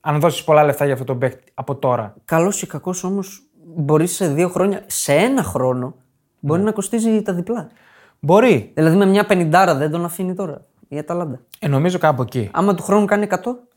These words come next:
Speaker 1: Ε, μπορεί όμως να κάνει και δεκαπέντε του χρόνου.
Speaker 2: Ισχύει.
Speaker 1: Ναι.
Speaker 2: Ας πάρουν στη United μια σωστή απόφαση, επιτέλους.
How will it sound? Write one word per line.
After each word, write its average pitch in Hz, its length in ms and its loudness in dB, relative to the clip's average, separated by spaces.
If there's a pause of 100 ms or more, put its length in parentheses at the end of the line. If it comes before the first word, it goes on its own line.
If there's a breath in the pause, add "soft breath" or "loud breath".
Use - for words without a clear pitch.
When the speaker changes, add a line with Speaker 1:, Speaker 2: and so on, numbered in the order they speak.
(1200 loud breath)
Speaker 1:
Ε, 127 40 -6
μπορεί 143 280 4
όμως 165 320 4
να 165 480 0
κάνει 190 260 -2
και 202 120 -4
δεκαπέντε 196 460 2
του 139 100 -4
χρόνου. 123 240 0
Speaker 2:
Ισχύει. 196 440 4 (240)
Speaker 1:
Ναι. 110 240 -14
Speaker 2:
Ας 120 240 -2
πάρουν 170 320 4
στη 151 300 -2
United 160 300 2 (140)
μια 165 220 -2
σωστή - 260 -6
απόφαση, - 540 -4
επιτέλους. 131 600 -2